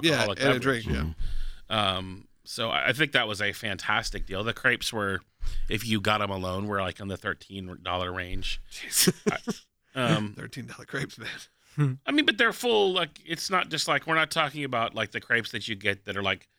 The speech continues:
Speaker 1: folded in half. And
Speaker 2: Yeah.
Speaker 1: some of 'em were even cheaper than that. I'm
Speaker 2: You're talking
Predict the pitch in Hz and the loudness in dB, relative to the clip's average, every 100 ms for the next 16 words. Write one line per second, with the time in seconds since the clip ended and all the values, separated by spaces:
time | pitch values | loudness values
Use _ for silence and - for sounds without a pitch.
0 | _ _ _ _ _ 127 113 110 107 101 | _ _ _ _ _ -2 0 0 0 0
1 | 98 95 85 90 - - 247 220 139 113 | 2 0 0 -4 -10 -4 -2 0 -2 -2
2 | 98 92 - 98 92 80 82 107 175 | -2 -4 -8 -10 -12 -16 -6 2 4